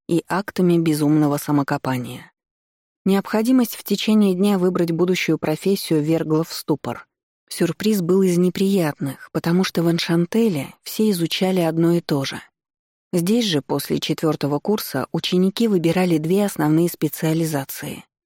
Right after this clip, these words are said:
Для каждого студента куратор составлял индивидуальное расписание, и на занятиях потоки учащихся причудливо смешивались. Отделение, курируемое высокомерным монстром, на восемьдесят процентов состояло из представителей богатых семейств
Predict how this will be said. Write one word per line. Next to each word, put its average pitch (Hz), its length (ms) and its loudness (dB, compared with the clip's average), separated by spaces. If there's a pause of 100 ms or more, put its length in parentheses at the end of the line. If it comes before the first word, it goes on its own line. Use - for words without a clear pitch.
(440)
Для 175 160 0
каждого 175 440 0
студента 165 500 0
куратор 151 420 -2
составлял 151 560 -2
индивидуальное 147 760 0
расписание, 151 800 -2 (580)
и 180 60 0
на 180 120 4
занятиях 185 600 2
потоки 175 420 -2
учащихся 170 720 0
причудливо 160 580 0
смешивались. 131 840 -2 (920)
Отделение, 175 720 2
курируемое 175 760 2
высокомерным 165 760 2
монстром, 165 600 2
на 143 120 2
восемьдесят 180 640 0
процентов 185 560 -2
состояло 156 540 -2
из 151 160 0
представителей 170 840 -2
богатых 151 480 -4
семейств - 720 -2